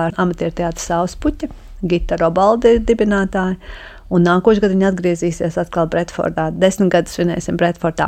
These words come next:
Un manas aktrises jau, viņām nemaz neinteresē, kādu izrādi mēs taisīsim. Viņas prasa, kad būs nākamā Laipa? <laughs> Kur būs nākamā Laipa?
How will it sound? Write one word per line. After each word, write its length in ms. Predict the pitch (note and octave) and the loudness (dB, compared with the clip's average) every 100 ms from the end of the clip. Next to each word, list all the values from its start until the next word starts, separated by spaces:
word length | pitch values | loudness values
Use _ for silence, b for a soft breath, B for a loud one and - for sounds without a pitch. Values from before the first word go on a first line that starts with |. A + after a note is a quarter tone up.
| - | 2
Un 160 | F#3+ | 2
manas 300 | G3+ G3 E3+ - | 2 0 -4 -4
aktrises 540 | G3+ G#3+ F3+ E3+ - | -4 -4 -8 -10 -6
jau, 140 | F3 D#3+ D#3+ B B B | -2 -2 -4 B B B
viņām 340 | - A3 A#3 F#3+ | -4 0 2 2
nemaz 240 | F#3+ F#3+ | 0 0
neinteresē, 540 | A3 A3 F3 F3 F3+ E3 | -2 -2 -2 -4 -4 -2
kādu 300 | G3 F3 G#3 | -2 0 2
izrādi 320 | G3 D#3+ E3 | 2 0 -2
mēs 100 | D3 | -4
taisīsim. 560 | F3 E3+ F3+ F3 E3+ F3+ | -2 -2 -2 -6 -6 -6
Viņas 220 | F#3 - | -6 -2
prasa, 240 | G3 G#3+ - | -2 -2 0
kad 200 | B3 G#3 | 0 2
būs 220 | F#3 F3+ | 0 0
nākamā 540 | G#3 G#3 G#3+ G3 F3 D#3+ | 2 2 2 0 2 2
Laipa? 600 | F3 F3 - D3+ - F3 D4 E3 | 4 2 0 -8 -2 0 0 0
<laughs> 260 | F#3+ B3 B3 | 0 2 4
Kur 240 | D#4+ C4 | 4 2
būs 240 | - F#3+ F#3+ F#3 | -2 -4 -4 2
nākamā 460 | E3+ F3+ F#3 D3+ | 2 2 0 2
Laipa? 460 | D3+ D#3+ D3 - E3+ | 2 2 0 -2 -12